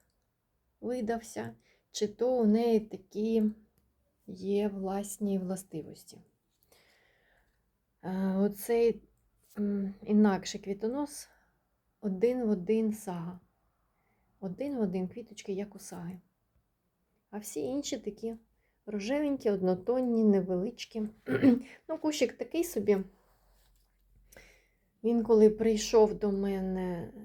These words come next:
живцем, він був не дуже сформований. Якось я там прищипнула його і залишила на призволяще, і він якось так сам оброс. Тут он новеньке лізе.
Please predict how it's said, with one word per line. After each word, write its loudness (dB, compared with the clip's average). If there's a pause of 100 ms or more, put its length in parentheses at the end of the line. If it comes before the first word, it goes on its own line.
живцем, -4
він 0
був 6
не 8
дуже 2
сформований. -2 (400)
Якось -2
я 0
там -2
прищипнула -2
його 2
і -2 (760)
залишила 0
на -2
призволяще, -2
і -2
він -2
якось -2
так -10
сам -2 (140)
оброс. -8 (800)
Тут -12
он -4
новеньке -8
лізе. -10